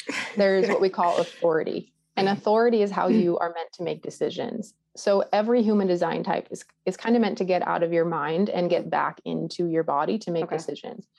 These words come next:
Speaker 1: So for generators and manifesting generators, that's tapping into your gut response. So the
Speaker 2: Mm.
Speaker 1: phrase, um, "listen to your gut" absolutely applies to manifester or manifesting generators and generators. The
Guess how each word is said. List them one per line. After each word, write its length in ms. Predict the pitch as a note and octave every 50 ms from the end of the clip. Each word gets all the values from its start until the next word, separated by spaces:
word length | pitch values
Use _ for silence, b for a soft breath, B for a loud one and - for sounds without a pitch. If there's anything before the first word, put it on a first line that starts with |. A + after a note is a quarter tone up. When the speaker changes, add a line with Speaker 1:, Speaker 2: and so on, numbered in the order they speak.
| b b b b b
Speaker 1:
So 140 | _ - F#3
for 120 | F3+ F#3 F#3
generators 520 | F#3 G3 F#3 F#3 F#3 F#3 F3+ F3 F3+ F3
and 100 | E3+ E3+
manifesting 680 | E3+ E3 D#3+ E3 F3+ F3+ F#3 F3+ F3+ - - F#3 F#3 F#3
generators, 520 | F#3+ F#3 F#3 F#3 F3+ F3+ F3+ F3+ F3+ F3
that's 400 | F3 D#3 D#3 D3+ E3 - - -
tapping 380 | - - E3 E3+ E3 E3+ E3 E3
into 180 | D#3+ D#3+ D#3+ E3+
your 100 | E3 D#3+
gut 280 | D#3 E3 D#3+ C#3+ - -
response. 580 | - D3+ - - - - B2+ - - - - - -
So 180 | - - E3+
the 100 | E3 E3 E3+
Speaker 2:
Mm. 100 | E3+ -
Speaker 1:
phrase, 600 | - E3 E3+ E3+ E3 D#3+ D#3+ D#3+ E3 F3+ - - B B B B B B B B _ _ -
um, 440 | E3 D#3+ D#3 D#3 D#3 D#3 - D#3 E3 - _ _ _ _
"listen 300 | - F#3 G3+ - - F3
to 80 | D#3+ F#3
your 140 | E3 E3 D#3+
gut" 380 | - E3+ D#3+ E3 G#3 - - _ _ _
absolutely 540 | F3 F3 E3+ - - F#3 F3 - - E3 E3
applies 560 | D#3+ D#3+ - E3 D#3+ D#3 D3 C3+ - - - -
to 320 | - F3 E3 E3 D#3+ D#3
manifester 840 | E3 D#3+ D3+ D3+ D#3+ - - D3+ D#3 - - - D#3+ D#3+ D3+ D3 D#3+ - -
or 60 | F3
manifesting 520 | E3+ E3 D#3+ E3 D#3+ E3 D#3+ - - F3 E3
generators 460 | E3 D#3+ D#3+ D#3 D#3+ D#3+ D3+ D#3 -
and 160 | - E3+ E3+
generators. 580 | E3 D#3+ D#3 D#3 - - - - - - - - _ _ _ _ _ _ _ _ _ _ _ _ _ _ _ _ _ _ _ _ _ _ _ _ -
The 180 | A3+ A3+ -